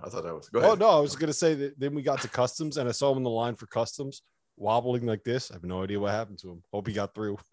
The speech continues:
Speaker 2: <laughs>
Speaker 1: Poor guy. You know, he felt terrible, too. So
Speaker 2: Oh, man.
Speaker 1: we're on the way back from s-, visiting family. My wife is from Sweden,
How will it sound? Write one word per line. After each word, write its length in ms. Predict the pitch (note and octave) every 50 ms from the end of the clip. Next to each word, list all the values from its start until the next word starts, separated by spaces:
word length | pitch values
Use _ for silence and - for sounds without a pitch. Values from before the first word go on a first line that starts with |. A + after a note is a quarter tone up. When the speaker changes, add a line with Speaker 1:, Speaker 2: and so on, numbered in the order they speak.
| A3+ -
Speaker 2:
<laughs> 500 | - B3+ - - - - _ _ - -
Speaker 1:
Poor 140 | - G#2+ G2
guy. 360 | E2+ F#2 E2+ E2 E2 D#2+ - - - _ _ _ _ _ _
You 100 | G#2 G#2+
know, 100 | G#2+ G2+
he 100 | G#2 G2
felt 320 | - - G2 F2+ E2 -
terrible, 380 | - F2+ E2 E2+ E2+ D#2+ D#2+ -
too. 220 | - F2+ F2+ F2 - - - - - - _ -
So 320 | - - A#2+ A#2 A2+ A2+
Speaker 2:
Oh, 20 | -
man. 100 | A2 A#2+
Speaker 1:
we're 160 | B2+ C#3+ D3
on 120 | C3 B2 A#2+
the 80 | A2+
way 200 | G#2 G2+ G#2+ G#2
back 380 | G2 F2 G2 G2 G2 F#2+ - -
from 180 | - - F2 D#2
s-, 160 | D2 - - -
visiting 420 | F#2+ G#2 G2 F#2 F#2 F2 F2 E2+
family. 460 | - - F2+ F2+ F2 E2 D#2 D2 - - - _
My 140 | - F2+ F#2
wife 400 | F2+ F2+ F#2 F2+ F#2 F2+ - -
is 120 | E2+ D#2 -
from 240 | - - F2+ D#2+
Sweden, 480 | D2 - - F#2 E2 D#2 C#2 C#2 C#2+ G2+